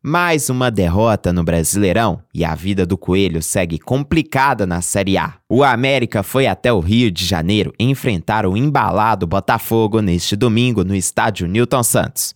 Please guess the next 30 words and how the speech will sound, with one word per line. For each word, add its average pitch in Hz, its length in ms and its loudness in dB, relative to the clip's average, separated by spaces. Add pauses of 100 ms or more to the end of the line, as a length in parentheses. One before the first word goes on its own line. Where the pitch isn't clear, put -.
(100)
A 123 140 0
partida 135 480 0
válida 107 440 0
pela 107 240 2
oitava 107 420 0
rodada 101 480 0
do 82 100 -4
Brasileirão 82 640 0 (160)
terminou 139 460 4
de 131 140 0
forma 139 340 0
lógica. 123 560 2 (320)
O 151 100 4
líder 139 340 2
Botafogo 127 760 2 (120)
venceu 90 380 0
por 78 240 -2
dois 117 380 2
a 85 140 -2
zero 104 320 2
o 85 40 2
América. 82 600 -2 (360)
Os 127 160 2
gols 131 300 4
do 98 120 0
Fogão 87 520 0
foram 90 340 -2
de 80 140 -6
Júnior 131 400 0
Santos - 480 0